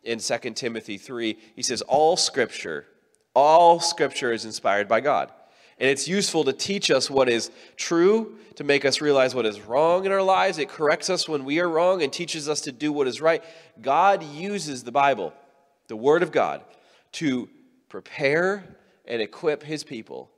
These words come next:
to do every good work. In other words, we can have every confidence that the Bibles that we are holding today are not only from God, but it is sufficient for life and the influence that God has entrusted to us. Our confidence is secure because God has not only spoken,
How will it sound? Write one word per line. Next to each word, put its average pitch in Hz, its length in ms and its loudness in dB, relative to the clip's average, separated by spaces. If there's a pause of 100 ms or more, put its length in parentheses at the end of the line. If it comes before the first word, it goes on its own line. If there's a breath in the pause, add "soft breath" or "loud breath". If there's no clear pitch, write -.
(160)
to - 100 -20
do 117 180 -2
every 101 260 -2
good 98 120 -8
work. 92 240 -10
In 113 80 -12
other 147 180 -2
words, 113 220 -4
we 151 140 -8
can 160 120 -6
have 143 200 -2
every 135 180 -4
confidence 113 560 -6 (280 loud breath)
that 120 120 -10
the 120 80 0
Bibles 151 460 2
that 131 160 0
we 170 180 0
are 147 120 4
holding 139 420 2
today 92 400 -6 (240 loud breath)
are 139 80 4
not 165 180 6
only 147 220 4
from 196 500 2
God, 110 320 2 (220 loud breath)
but 165 80 -4
it 185 100 4
is 175 240 2
sufficient 220 680 2 (220 loud breath)
for 147 140 0
life 190 500 4 (220 loud breath)
and 156 120 0
the 156 120 2
influence 165 420 0
that 147 80 -6
God 131 220 2
has 123 100 -4
entrusted 135 400 -8
to 92 160 -8
us. - 340 -8 (600 soft breath)
Our 156 120 4
confidence 214 720 0
is 185 160 -2
secure 185 400 2
because 160 380 0 (320 loud breath)
God 185 260 8
has 160 140 0
not 185 180 8
only 170 220 6
spoken, 165 720 4